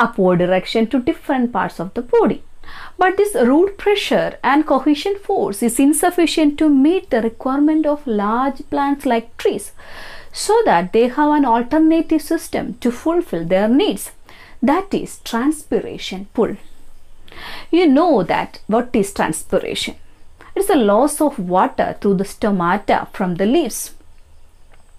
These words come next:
So during the daytime, the transpiration will be high. The rate of transpiration is high.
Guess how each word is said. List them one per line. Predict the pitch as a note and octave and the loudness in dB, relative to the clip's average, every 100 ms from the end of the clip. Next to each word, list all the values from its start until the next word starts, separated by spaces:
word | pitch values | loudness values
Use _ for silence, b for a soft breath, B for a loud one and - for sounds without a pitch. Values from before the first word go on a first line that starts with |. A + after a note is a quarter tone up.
| B B B B B | B B B B B
So | G4 | 0
during | F#4 F#4 G#4+ A4+ | 4 4 4 4
the | E4+ | 2
daytime, | A3+ A3+ A3+ D4 G3 - - - | 4 2 2 0 0 -2 -12 -8
the | D3 | -8
transpiration | - A#3+ A#3 A#3+ C#4 C#4+ D#4 D4+ | -2 0 0 0 0 2 4 4
will | D#4+ D4 | 4 2
be | E4+ | 0
high. | G4+ C4+ | 2 0
The | F#3 | 2
rate | G#3+ A#3 C4 | 2 2 2
of | D4 D4 | -2 0
transpiration | C#4+ B3 A#3+ - C#4+ C#4+ | -2 -2 -2 2 2 4
is | C#4+ D#4 | 2 2
high. | - G4+ | 2 0